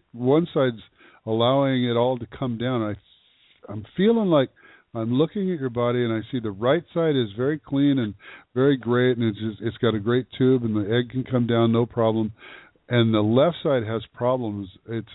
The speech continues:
it's either not ovulate-, you're not ovulating, or it's passing the eggs out, but they're not making it through. For some reason, there's some kind of a thing that's, um, uh, wrong with the fallopian tube there.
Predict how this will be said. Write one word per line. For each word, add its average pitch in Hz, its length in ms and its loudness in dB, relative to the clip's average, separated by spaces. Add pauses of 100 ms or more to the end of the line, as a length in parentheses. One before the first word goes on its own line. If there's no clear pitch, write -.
(180)
it's 113 140 -10 (160)
either 110 220 -2
not 123 340 4
ovulate-, 135 640 2
you're 117 100 -2
not 123 160 2
ovulating, 147 680 2 (440)
or 165 460 4 (320)
it's 117 160 -4 (340)
passing 151 360 0
the 147 120 4
eggs 135 200 0
out, 131 240 0
but 113 120 -6
they're 120 120 0
not 123 240 0
making 120 340 -4
it 107 180 -2
through. 123 280 4
For 98 100 -6 (140)
some 131 200 2
reason, 117 360 0
there's 101 200 -6
some 123 160 -2
kind 127 240 -2
of 107 100 0
a 98 120 -6 (160)
thing 113 240 2
that's, 98 160 -4 (500)
um, 101 480 2 (560)
uh, 92 380 -2 (260)
wrong 127 400 4
with 113 240 -4
the 101 140 -16
fallopian 117 580 -4
tube 120 300 0
there. 90 320 -10